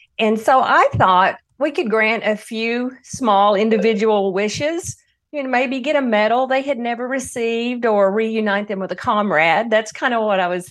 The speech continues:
thinking. But they didn't stay <laughs> little very long. So, uh, but one thing that I found about the World War Two veterans that really shocked me was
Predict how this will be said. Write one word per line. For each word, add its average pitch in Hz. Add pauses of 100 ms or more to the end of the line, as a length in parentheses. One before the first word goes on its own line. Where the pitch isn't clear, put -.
thinking. 202 (480)
But 214
they 277
didn't 381
stay 262
<laughs> -
little 254
very 226
long. 208 (640)
So, 208
uh, 208 (340)
but 247
one 453
thing 415
that 320
I 226
found 214 (500)
about 220
the 202
World 196
War 190
Two 214
veterans 208
that -
really 226
shocked 185
me 302 (720)
was 220